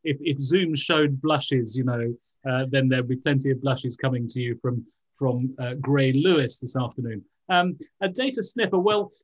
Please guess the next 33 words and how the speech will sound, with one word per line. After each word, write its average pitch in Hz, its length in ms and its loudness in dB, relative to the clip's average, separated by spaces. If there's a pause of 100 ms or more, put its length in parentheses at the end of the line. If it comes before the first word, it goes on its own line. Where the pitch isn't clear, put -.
um, 196 220 -2 (180)
Tim 269 160 0
Harford, 190 680 -2
the 151 480 2
longtime 156 960 0
presenter 123 560 -4 (100)
of, 123 300 -6 (200)
uh, 123 480 -6
Radio 120 220 -4
four's 117 300 -6
More 117 240 -2
or 117 100 0
Less, 175 520 -4 (300)
um, 120 400 -2
where 120 140 -2
they, 117 220 -4 (160)
where 123 140 -4
they 117 160 -4
look 131 260 -4
at 120 100 -8
the 123 160 -6 (100)
stats 123 440 -4
behind 120 300 -4
the 117 60 -6
news. 123 340 -2 (100)
God, 139 340 2
boy, 139 220 2 (280)
boy, 151 200 6 (200)
uh, 180 100 4
it 175 120 4
was, 156 220 4
it 175 120 2
was 160 160 0